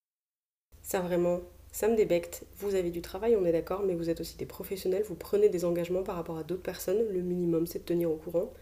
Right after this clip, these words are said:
Il y a pas mal de problèmes aussi avec les, les, les taux, les pourcentages auxquels vous cédez vos droits. Il y a des choses qui sont juste pas normales en fait. J'ai déjà vu passer, et c'était pas dans une maison d'édition, je tiens à le clarifier, mais c'était quand même dans le domaine de l'écriture,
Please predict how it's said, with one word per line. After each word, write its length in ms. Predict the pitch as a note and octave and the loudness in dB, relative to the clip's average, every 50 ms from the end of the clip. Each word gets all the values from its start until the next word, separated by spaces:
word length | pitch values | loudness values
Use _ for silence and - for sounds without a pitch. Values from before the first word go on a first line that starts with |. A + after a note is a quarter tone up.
| - - - - - - - - - - - - - | -20 -20 -20 -20 -20 -20 -20 -20 -20 -20 -14 -8 -6
Il 40 | |
y 40 | G3 | -2
a 20 | F3+ | 0
pas 80 | F3+ | 2
mal 140 | F3 F#3 F3+ | 2 2 2
de 80 | F3 E3+ | 2 0
problèmes 380 | E3+ - - F3+ F#3 F#3 F#3 | -2 -2 -2 0 0 2 2
aussi 440 | E3+ E3 - - - - G3+ G#3 - | 2 0 0 -4 -4 -6 -6 -4 -4
avec 460 | - F#3 F3 F3+ F3 F3 - - - - | -2 -2 -2 -4 -4 -8 -12 -16 -14 -12
les, 480 | F3+ F3 E3+ E3+ E3+ E3+ E3+ E3+ E3+ | -10 -8 -8 -6 -6 -6 -6 -6 -8
les, 220 | E3 E3+ E3+ E3+ E3+ | -8 -8 -8 -10 -8
les 160 | E3+ E3 E3+ E3 | -6 -6 -6 -4
taux, 220 | - - A3+ A#3+ | 0 2 2 4
les 140 | A#3+ G3+ - | 4 2 -2
pourcentages 580 | - F3 - - - E3+ E3 F3 F3 F#3+ G3 - - - - - - - - | -4 -8 -8 -6 -6 -6 -4 -4 -4 -4 -6 -8 -12 -20 -20 -20 -20 -16 -12
auxquels 220 | - - G#3 F#3+ F3 | -6 -2 -2 -2 -2
vous 140 | E3+ E3 E3 | -4 -6 -2
cédez 260 | - - G#3+ G#3 G3+ | 2 4 4 4 4
vos 120 | G3 G3+ | 4 2
droits. 380 | F#3+ F#3 F3 F#3 G3 - - - - - - - - - - - - - - - - - - - | 0 0 0 -2 -4 -6 -10 -16 -20 -20 -20 -20 -20 -20 -20 -20 -20 -20 -20 -20 -20 -20 -4 0
Il 40 | G#3 | 0
y 20 | |
a 40 | F#3+ | 0
des 80 | F3 F3+ | 2 0
choses 180 | - - F3+ F3+ | -2 -4 -6 -6
qui 100 | - - | -6 -6
sont 180 | - F#3+ F3+ | -4 -2 -2
juste 280 | F3 F3 F3 - - - - - - - - - | -2 -4 -8 -12 -14 -18 -20 -20 -20 -20 -20 -12
pas 160 | - F#3+ F3+ F3 | -8 -4 0 0
normales 460 | E3+ F3 E3+ E3+ F3+ F3+ E3+ D#3 E3 E3 | 2 2 0 0 0 0 0 -2 -4 -6
en 40 | |
fait. 320 | E3+ - - - - - - - - - - - - - | -8 -10 -12 -12 -12 -16 -20 -20 -20 -20 -20 -20 -20 -16
J'ai 180 | - - F#3 F3+ | -10 -8 -4 2
déjà 240 | F3 G#3+ A3 A#3 A#3+ | 4 6 8 10 8
vu 160 | A3+ A#3 A3+ | 8 6 2
passer, 420 | - G#3 G#3 - - A3+ A3+ - - | 0 0 0 2 2 2 2 2 0
et 60 | - | -4
c'était 220 | F3+ - E3 - F3 | -4 -4 -4 -6 -2
pas 160 | F3 - A#3 | 2 4 6
dans 160 | A3 G#3+ G#3+ | 8 8 8
une 140 | G3+ G3+ G3 | 6 6 4
maison 240 | F#3+ F3+ F3+ F#3 F3+ | 4 4 2 2 2
d'édition, 440 | F3+ F3 E3+ E3+ F3 - - F#3+ F#3+ | 0 0 -2 -6 -6 -4 -4 -4 -4
je 100 | - - | -6 -6
tiens 160 | - - F#3 | -4 -2 0
à 20 | F3+ | 0
le 60 | F3 | 0
clarifier, 500 | F3+ - F3+ E3+ E3+ E3+ - - A#3 B3 | -2 -6 -6 -6 -6 -6 4 6 8 8
mais 200 | B3 G#3+ F#3+ F3+ | 8 6 2 2
c'était 260 | F3 - - - F3 | -2 -4 -6 -8 -4
quand 100 | - F3 | -2 0
même 220 | F3 F3+ F#3 F#3 | 2 2 2 2
dans 120 | F3 E3+ E3+ | 2 2 2
le 120 | E3+ E3 | 2 0
domaine 320 | D#3+ E3+ E3+ F3+ F#3 F#3 F3 | 0 2 2 2 2 0 -2
de 80 | E3 | -2
l'écriture, 600 | D#3+ E3+ F3+ F3 - - - - - - F#3+ G3 | -2 -2 -2 -2 -4 -8 -14 -10 -6 -4 -4 -6